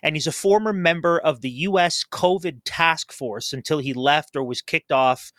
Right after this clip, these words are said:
because he didn't want to be a covid czar, and he saw the destructive nature of the mandates and the lawlessness in the federal government. This is what he wrote almost three years ago now.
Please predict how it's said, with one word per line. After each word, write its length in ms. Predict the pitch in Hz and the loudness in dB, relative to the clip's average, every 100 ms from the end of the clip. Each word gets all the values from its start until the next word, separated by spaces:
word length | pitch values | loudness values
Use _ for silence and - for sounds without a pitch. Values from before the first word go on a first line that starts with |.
| - - - - | -20 -20 -18 -8
because 380 | 147 - 151 - | -6 -2 -2 -2
he 140 | 143 | -10
didn't 420 | 113 165 170 196 | -4 -2 -2 -2
want 280 | 160 151 156 | -2 0 0
to 100 | - | -6
be 280 | 131 147 151 147 | -6 -2 -2 -2
a 140 | 135 | -6
covid 520 | - - 202 156 131 | -6 2 2 2 -4
czar, 480 | 113 120 104 104 143 - - - | -2 -2 -2 -4 -6 -10 -20 -6
and 160 | 139 135 | -4 -4
he 160 | 139 147 | -6 -4
saw 760 | - - 180 185 156 131 117 - | -2 2 4 6 6 4 0 -4
the 480 | 135 135 123 123 _ _ - | -4 -2 -2 -4 _ _ -8
destructive 760 | 131 - - 214 220 - 139 | -2 -2 0 2 2 0 -6
nature 560 | 139 139 135 143 120 110 | -2 -2 -2 -2 -2 -2
of 240 | 139 135 131 | 0 0 -4
the 80 | |
mandates 800 | 135 127 127 123 120 117 - - - - - - - | -4 -2 -2 -2 -4 -4 -4 -6 -6 -20 -20 -18 -2
and 340 | 160 160 160 | 0 0 0
the 100 | 139 | -2
lawlessness 920 | 123 135 156 185 151 - 139 120 - - | 0 4 4 4 -2 -6 -8 -6 -6 -4
in 440 | 165 170 135 120 - _ | -2 -2 -4 -10 -14 _
the 100 | 127 | -6
federal 420 | - 156 143 135 120 | -2 0 0 0 -2
government. 520 | 135 123 117 101 98 - - - - | 0 -2 -4 -12 -14 -20 -20 -20 -4
This 180 | 226 - | -2 -2
is 140 | 247 | 0
what 160 | 208 202 | 0 0
he 120 | 196 | -2
wrote 440 | 160 147 135 131 - _ _ - | -2 4 4 4 -6 _ _ 0
almost 480 | 160 190 175 - - | 2 2 0 -2 -2
three 180 | 170 | -2
years 320 | 156 147 139 139 | 0 -2 -2 -2
ago 160 | 123 | -2
now. 320 | 117 101 92 | -2 -6 -8